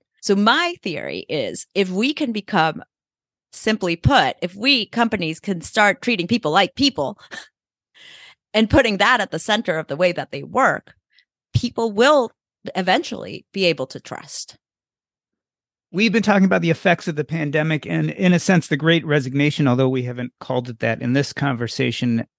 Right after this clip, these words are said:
Speaker 2: on workers and their sense of trust, specifically in corporations, but you also included the government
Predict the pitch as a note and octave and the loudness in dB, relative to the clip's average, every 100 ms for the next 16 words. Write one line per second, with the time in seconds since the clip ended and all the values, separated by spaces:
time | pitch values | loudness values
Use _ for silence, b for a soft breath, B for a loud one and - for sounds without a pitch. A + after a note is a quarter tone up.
0 | _ - B2+ C3 C3 B2 B2 C#3+ D3 D3 | _ -2 2 4 4 2 4 2 2 0
1 | C3+ C3+ A#2 - _ - B2+ B2 B2 B2+ | 2 0 -2 -10 _ -12 -8 -6 -4 -6
2 | B2 D3+ D3+ C#3 - B3+ G4 D4+ - A3+ | -8 -4 -4 -2 -2 -4 -4 -8 -4 2
3 | G3 E3 - - b b b b - - | 4 4 0 -10 b b b b -10 -2
4 | F#3+ C#4 D#4+ C#4 G#3+ D#3 G3 - E3+ A3+ | 0 2 0 0 0 0 0 2 4 4
5 | - F#3 C#3 G#3+ G#3+ A#3+ B3 E4+ - G4 | 2 0 2 2 4 4 4 2 -2 -4
6 | C#4 A#3 - A3+ A3 A3+ E3+ D#3 D#3+ F#3+ | -4 -4 -6 -2 0 2 0 -2 0 2
7 | A#3 G3 D3 | 4 2 0